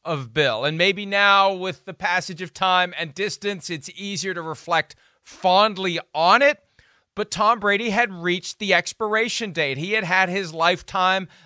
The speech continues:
limit of dealing with Bill Belichick. That's one of the reasons why he left.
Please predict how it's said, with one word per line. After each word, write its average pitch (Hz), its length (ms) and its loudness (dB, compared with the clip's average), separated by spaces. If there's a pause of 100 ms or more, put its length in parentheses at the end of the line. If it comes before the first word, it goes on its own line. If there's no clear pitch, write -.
limit 196 600 0 (300)
of 180 160 0
dealing 190 320 -4
with 175 140 -8
Bill 214 160 -2
Belichick. 240 560 0
That's 175 220 -6
one 220 180 -2
of 220 40 -8
the 226 80 0
reasons 220 340 -6
why 233 240 4
he 240 60 0
left. 240 560 2